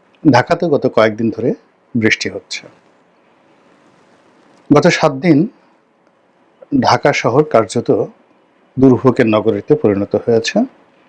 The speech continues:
এশরাককে মেয়র পদে নিয়োগ লাভের জন্য বা নিয়োগ প্রদানের জন্য বিএনপি যে চতুর্মুখী চাপ প্রয়োগ করেছে যমুনার প্রতি, অর্থাৎ ডক্টর মোহাম্মদ ইউনূসের প্রতি,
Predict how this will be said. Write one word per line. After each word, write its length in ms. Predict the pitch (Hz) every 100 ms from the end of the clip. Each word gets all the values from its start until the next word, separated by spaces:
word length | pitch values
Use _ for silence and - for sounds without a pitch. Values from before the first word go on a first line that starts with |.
| _ _ - - _ _ _ _ _ _ _ _
এশরাককে 760 | 147 - - 175 175 - 117 240 - _ 131
মেয়র 280 | 123 131 131
পদে 320 | 135 104 123 254 _ _ _ _ - 123
নিয়োগ 340 | 127 127 127 -
লাভের 380 | 113 107 101 107
জন্য 420 | - 92 85 110 233 _ _ _ -
বা 120 | 113
নিয়োগ 240 | 110 120 117
প্রদানের 460 | 113 98 101 95 -
জন্য 340 | 87 95 240 - _ _ _ _ _ _ _ _ _ _ _ _ -
বিএনপি 380 | 131 165 170 175
যে 300 | 165 160 - -
চতুর্মুখী 840 | 156 151 196 190 160 - 143 113 180 - -
চাপ 220 | - 120 -
প্রয়োগ 200 | 113 101 -
করেছে 440 | 92 85 - - - _ _ _ _ _ 120
যমুনার 380 | 113 113 113 113
প্রতি, 320 | - 117 151
অর্থাৎ 260 | - 120 -
ডক্টর 200 | 113 -
মোহাম্মদ 260 | 113 120 113
ইউনূসের 340 | 107 101 120
প্রতি, 340 | - - -